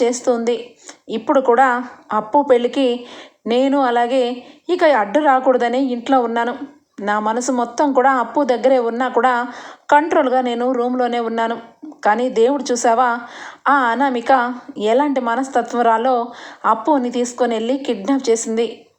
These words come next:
ఖచ్చితంగా ఆ పెళ్ళిని మంచో చెడ్డో అన్నయ్య అన్నట్టుగా ఆపేసింది. కాబట్టి అప్పు జీవితంలో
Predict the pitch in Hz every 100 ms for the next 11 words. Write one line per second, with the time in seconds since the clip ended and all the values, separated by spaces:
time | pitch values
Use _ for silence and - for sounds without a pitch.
0 | - - 202 - 294 247 226 262 233 247
1 | - - - 320 349 262 262 254 277 254
2 | 262 - - 202 214 247 302 - 233 196
3 | 269 240 226 269 240 233 233 277 269 233
4 | 247 233 226 233 226 - - - - 220
5 | 214 226 269 247 240 - - 196 202 277
6 | 269 233 240 233 226 240 240 233